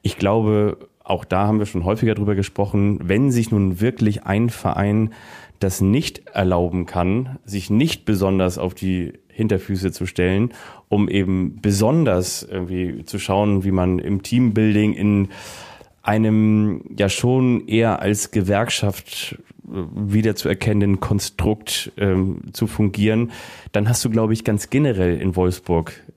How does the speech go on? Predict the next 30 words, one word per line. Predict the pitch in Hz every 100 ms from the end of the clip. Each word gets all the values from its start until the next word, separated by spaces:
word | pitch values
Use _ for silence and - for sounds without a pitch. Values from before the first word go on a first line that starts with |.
| -
äh, | 95 -
keine | 101 95
Chance | - 92 92 -
auf | - 85 -
Erfolg. | 87 - 87 117 - - - - -
Und | 101 98 92 - - _ _ -
all | 107
das | 113 110
hat | 110
er | 104
nicht | 98 -
geschafft | 92 98 120 -
und | 98
dann | 101 95
war | 101
im | 98
Prinzip | 101 107 98
so | 101
der | 95
letzte | 101 - 95
Strohhalm. | - 104 110 107 98
Aber | - 131 135 123 104 -
er | 95 117
ist | 117
ja, | 110 90 85 - - - -
er | 110 -
ist | 131 -
ja | 110
der | 107 98
große, | 101 127 -